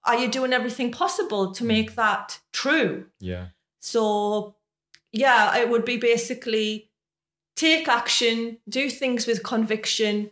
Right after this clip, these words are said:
Speaker 1: don't care what people think.
Speaker 2: Mm.
Speaker 1: All that matters is what you think,
Speaker 2: Mm.
Speaker 1: and be focused. Just n-, remember why you're doing it.
Speaker 2: Yeah, that's good.
Speaker 1: And it's just like a one-way track.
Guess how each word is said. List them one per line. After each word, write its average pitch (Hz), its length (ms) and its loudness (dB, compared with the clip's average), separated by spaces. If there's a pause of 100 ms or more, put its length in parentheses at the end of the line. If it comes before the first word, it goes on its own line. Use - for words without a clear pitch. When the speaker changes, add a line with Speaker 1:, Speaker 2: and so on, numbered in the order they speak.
(140)
Speaker 1:
don't 226 260 0
care 202 240 0
what 190 220 0
people 180 600 -6
think. 190 460 -2
Speaker 2:
Mm. 92 280 -12 (540)
Speaker 1:
All 214 160 4
that 208 160 2
matters 202 320 0
is 190 220 0
what 196 160 0
you 202 240 -2
think, 180 680 -4
Speaker 2:
Mm. 98 200 -14 (280)
Speaker 1:
and 196 480 0 (200)
be 220 120 0
focused. - 1160 0 (720)
Just - 600 -4 (720)
n-, 226 220 -4 (140)
remember 233 540 4
why 220 400 4
you're 214 120 2
doing 190 300 2
it. 196 300 -2
Speaker 2:
Yeah, 85 400 0
that's 92 220 -8
good. 80 240 -8 (240)
Speaker 1:
And 220 160 2
it's 208 140 -2
just - 180 -4
like 208 180 0
a 214 60 0
one-way 208 560 2
track. 185 560 -2